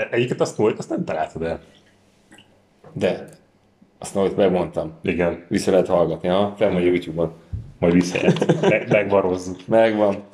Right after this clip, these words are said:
Speaker 2: megvan.
Speaker 1: Na, szóval, mostani hősünk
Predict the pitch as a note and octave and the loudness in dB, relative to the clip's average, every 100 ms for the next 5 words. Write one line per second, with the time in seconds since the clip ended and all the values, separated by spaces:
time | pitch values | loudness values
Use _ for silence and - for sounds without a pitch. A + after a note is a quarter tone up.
0 | - A2 A2+ G2+ G2+ G#2 G2 - - _ | -8 0 2 2 2 2 2 0 -14 _
1 | _ - - G2+ F2+ - - - _ _ | _ -20 -2 2 2 0 -12 -20 _ _
2 | _ _ G#2+ C#3+ D#3+ A2 F#2+ F#2 F2+ - | _ _ 0 0 0 0 0 0 -4 -8
3 | - - - G#2 F#2+ - F2 A#2 | -20 -6 2 4 2 0 0 0